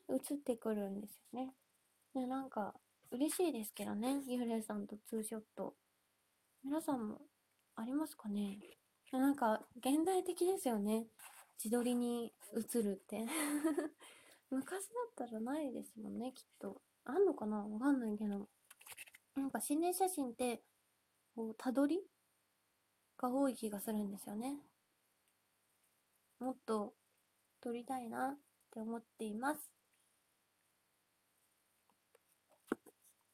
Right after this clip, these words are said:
で、そして、えーっとね、この頃は定期的に、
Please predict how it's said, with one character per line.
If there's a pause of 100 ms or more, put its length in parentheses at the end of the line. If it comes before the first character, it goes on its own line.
(320)
で、 (120)
そ
し (240)
て、 (1000)
え
ー
っ
と
ね、 (400)
こ
の
頃
は (400)
定
期
的
に、